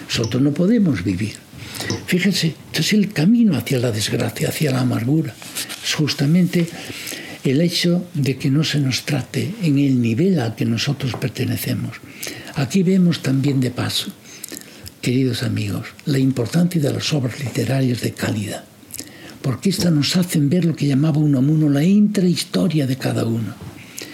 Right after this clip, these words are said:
La historia de, de Samsa a toda la gente le parecía normal, un chico que se levanta, que va a trabajar, que vuelve.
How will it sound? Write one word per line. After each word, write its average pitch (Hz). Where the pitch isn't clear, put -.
La 135
historia 214
de, 175
de 139
Samsa 151
a 143
toda 190
la 151
gente 175
le 160
parecía 151
normal, 175
un 135
chico 131
que -
se 139
levanta, 170
que 131
va 160
a 160
trabajar, 131
que 139
vuelve. 156